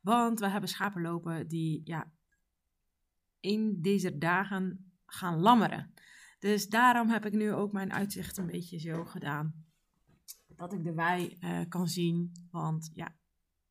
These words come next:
het is en blijft altijd spannend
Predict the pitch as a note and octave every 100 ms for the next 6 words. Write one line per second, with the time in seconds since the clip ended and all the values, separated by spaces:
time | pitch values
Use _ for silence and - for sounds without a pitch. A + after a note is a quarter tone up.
0 | _ _ _ - G3+ G3+ - A3 - F#3+
1 | F#3+ F#3+ F#3+ F3 F3 E3+ E3+ _ _ _
2 | _ - - - C4+ C4 B3+ B3+